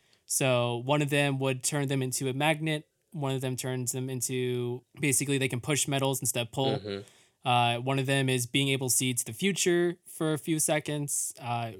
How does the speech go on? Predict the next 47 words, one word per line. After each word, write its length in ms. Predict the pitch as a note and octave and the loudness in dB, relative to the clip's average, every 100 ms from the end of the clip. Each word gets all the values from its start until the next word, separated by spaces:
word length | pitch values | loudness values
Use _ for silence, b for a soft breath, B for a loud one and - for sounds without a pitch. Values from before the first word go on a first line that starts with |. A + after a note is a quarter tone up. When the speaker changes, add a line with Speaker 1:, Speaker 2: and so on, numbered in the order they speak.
| D3 - | -16 -6
Speaker 1:
getting 180 | B2+ A#2 | -4 -4
stronger. 880 | - F#3+ F3+ F3 E3 E3 E3+ E3 D#3+ b b b b - | 0 4 4 4 2 2 2 0 -4 b b b b 4
All, 480 | E3 E3+ E3+ D#3+ - | 6 6 4 0 -4
there's 100 | - | -4
a 80 | D#3 | 0
whole 180 | E3+ F3 | 4 4
Speaker 2:
Yeah. 60 | D#3 | 4
Speaker 1:
variety 640 | D3+ C#3 C3 B2 A#2+ A#2 | 4 6 6 4 0 -2
of 180 | B2 A#2 | -4 -6
powers 480 | - B2+ A#2 A2+ - | -2 0 -2 -4 -6
that 120 | B2+ | -4
they 100 | B2 | -4
can 120 | C3 | -2
do. 340 | B2 B2 A2 A2+ _ - | 0 0 0 -8 _ -6
And 120 | C#3 | -2
it's 160 | C3 D3 | -2 2
limited 420 | D#3 D3+ C#3 C3 | 4 4 4 2
by 600 | C#3 C3 C3 B2 A#2+ C3 | 4 6 6 4 2 -2
how 220 | - D3+ | -2 0
much 260 | C#3 C#3 - | 2 0 -2
of 160 | D#3 C3+ | -4 0
a 60 | |
certain 280 | - C#3 B2+ | 0 0 -2
metal 240 | B2 A#2+ | -2 -2
they 120 | A#2 A2 | -4 -4
have 420 | C3+ B2 A2+ A2+ E3+ | 0 0 -2 -8 -6
in 140 | C3 | -4
their 140 | A#2+ | -4
reserves. 420 | A#2+ A#2+ B2+ A#2+ C3 | -4 -4 -4 0 2
Speaker 2:
And 160 | B2 | 4
each 200 | B2 A#2+ | 2 2
metal 260 | B2 A#2+ A2+ | 4 6 6
burns 440 | A2+ A#2 A#2 A2 | 4 4 4 4
differently, 480 | A#2 A2+ A#2 A2+ A2+ | 4 2 2 2 2
so 160 | G#2+ G#2+ | 2 2
some 260 | B2 A#2 | 2 4
of 60 | A2+ | 4
them 240 | A2+ A2+ | 2 0
can 220 | A2 A2 | -2 0
last 340 | G#2+ A2 A2 - | 2 2 0 0
a 20 | |
long 220 | G#2+ A2 | 2 2
time 320 | - A2+ A2 | 0 -2 0
and 100 | G#2+ | -2
others 300 | G#2+ G#2+ G#2+ | -2 0 0
of 120 | G#2 G#2 | 0 0
them 360 | G#2 G#2 G#2 | 0 0 -4